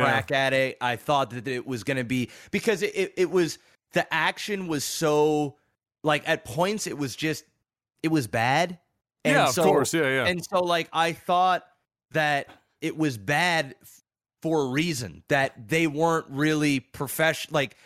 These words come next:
Speaker 1: they, they
Speaker 2: Yeah, yeah,
Speaker 1: weren't,
Speaker 2: yeah.
Speaker 1: you know, I just thought that, I don't know, like, there was parts of it that felt, it felt real, and then there was other parts that it didn't, and some of the lines that were being said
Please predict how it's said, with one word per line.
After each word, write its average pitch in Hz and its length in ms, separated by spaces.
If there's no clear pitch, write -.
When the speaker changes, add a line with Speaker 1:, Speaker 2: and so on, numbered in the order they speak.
Speaker 1:
they, 170 120
they 165 180
Speaker 2:
Yeah, 170 220
yeah, 151 80
Speaker 1:
weren't, 156 140
Speaker 2:
yeah. 117 220
Speaker 1:
you 175 120
know, 170 180
I 165 140
just 165 300
thought 185 300
that, 165 280
I 170 100
don't 233 120
know, 220 180
like, 156 220
there 196 100
was 175 140
parts 214 320
of 220 100
it 170 120
that 170 180
felt, 190 420
it 151 160
felt 185 340
real, 196 560
and 151 140
then 156 100
there 156 120
was 143 100
other 170 160
parts 165 320
that 156 120
it 127 120
didn't, 185 340
and 139 100
some 165 200
of 151 60
the 139 60
lines 165 420
that 175 120
were 165 100
being 151 360
said 165 600